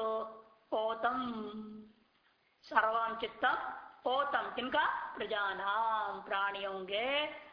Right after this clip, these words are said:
संपूर्ण चित्त इंद्रियों के सहित प्राण से व्याप्त है। क्योंकि लोक में प्रजा के सभी अंतःकरण चित्त में प्रसिद्ध हैं। यस्मिन विशुद्धे, जिस चित्त के शुद्ध हो जाने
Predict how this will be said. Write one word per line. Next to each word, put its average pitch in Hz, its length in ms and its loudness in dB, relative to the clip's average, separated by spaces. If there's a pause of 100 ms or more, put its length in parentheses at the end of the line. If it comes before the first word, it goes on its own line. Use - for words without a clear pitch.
संपूर्ण 247 640 0
चित्त 311 320 0 (840)
इंद्रियों 247 340 0
के 240 120 -2
सहित 214 300 -4
प्राण 254 280 6
से 254 180 2 (560)
व्याप्त 208 540 -2
है। - 140 -14 (1120)
क्योंकि 202 240 0
लोक 220 320 0
में 240 520 0 (340)
प्रजा 262 400 4
के 226 100 0
सभी 247 320 0
अंतःकरण 311 640 2 (720)
चित्त 269 220 0
में 240 240 -4
प्रसिद्ध 247 320 -6
हैं। 392 180 -2 (1500)
यस्मिन 320 420 0
विशुद्धे, 339 420 4 (420)
जिस 262 120 0 (180)
चित्त - 240 0
के 294 120 4
शुद्ध 339 300 2
हो 320 120 6
जाने 294 300 4